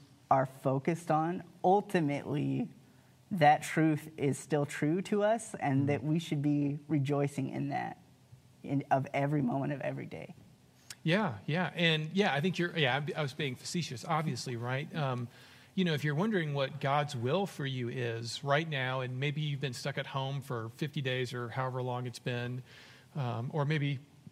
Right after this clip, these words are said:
Speaker 2: you're unsure about the future, like almost everybody is, you know, it's hard to know, well, what's God's will? Well,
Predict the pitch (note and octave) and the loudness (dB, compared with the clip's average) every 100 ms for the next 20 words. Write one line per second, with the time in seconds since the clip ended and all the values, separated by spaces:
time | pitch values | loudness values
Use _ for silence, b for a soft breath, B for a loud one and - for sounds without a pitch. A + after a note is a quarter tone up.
0 | - - D3 C#3+ C3+ C3+ - C3+ C3 C3 | -20 -4 -2 0 -2 -4 -2 0 0 0
1 | C3 A#2+ C#3+ C#3 D3 C3 C3 B2 C3 - | -2 -4 -4 -4 -4 -4 -2 -4 -6 -6
2 | D3 C3+ - C#3+ C3 C3 B2+ C3+ D3 C3+ | -4 -4 -4 -4 -2 -2 -2 -2 -2 -2
3 | C3+ C#3+ - B B - E3+ E3+ D#3+ - | -2 -6 -10 B B -4 -2 0 -2 0
4 | E3+ E3+ C#3+ E3 C#3+ C#3 D#3 - D3+ C3 | 0 2 -2 -2 -2 -2 -2 -4 -2 -2
5 | B2 C#3 A3 C#3+ C3+ C3+ | -2 -4 -2 -2 -2 -6